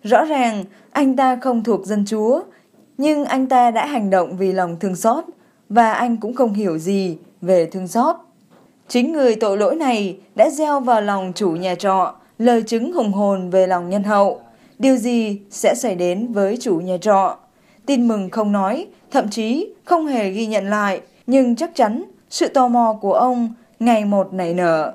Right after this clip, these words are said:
để rồi đâm rễ, kết trái trong tim ông. Khi đó, Đức Thánh Cha hỏi, tại sao hôm nay tôi lại tập trung vào nhân vật này?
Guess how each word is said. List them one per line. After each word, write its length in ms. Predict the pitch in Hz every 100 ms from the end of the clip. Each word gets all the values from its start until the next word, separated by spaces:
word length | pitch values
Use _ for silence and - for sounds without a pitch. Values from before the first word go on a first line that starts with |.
| - - 180
để 200 | 202 196
rồi 300 | 226 214 196
đâm 240 | 233 220
rễ, 320 | 220 170 339 - _ _
kết 160 | 285 -
trái 340 | - 220 220 311
trong 240 | 254 220 208
tim 160 | 226
ông. 360 | 208 233 226 208 - _ _ - _ - - -
Khi 140 | 302
đó, 300 | 269 247 269
Đức 100 | 302 370
Thánh 140 | 330
Cha 160 | 302 240
hỏi, 440 | 226 202 165 170 - _ _
tại 160 | 262 240
sao 160 | 294
hôm 240 | 269 285 269
nay 340 | 269 262 254 - -
tôi 140 | 339 330
lại 140 | 247
tập 160 | 240 202
trung 300 | - 269 254
vào 180 | 233 196
nhân 240 | 190 220 208
vật 180 | 196
này? 440 | 196 202 196 180